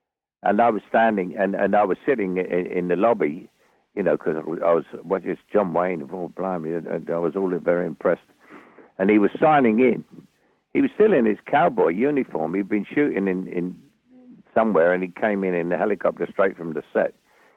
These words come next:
'cause it was either the weekend or the end of the movie. I never found out that. But he suddenly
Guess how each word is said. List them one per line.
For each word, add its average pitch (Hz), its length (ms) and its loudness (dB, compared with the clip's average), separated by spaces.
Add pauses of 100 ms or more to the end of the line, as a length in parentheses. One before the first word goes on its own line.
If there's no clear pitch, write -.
(220)
'cause 95 140 2
it 95 140 2
was 85 180 -4
either 98 320 2
the 78 140 -2
weekend 87 520 0
or 82 120 2
the 76 180 0
end 92 160 2
of 78 80 2
the 76 60 -4
movie. 78 360 -4
I 80 100 -2
never 80 220 -6
found 73 320 -4
out 82 220 -4
that. 65 200 -8 (1080)
But 90 180 2 (220)
he 110 340 0
suddenly 139 340 2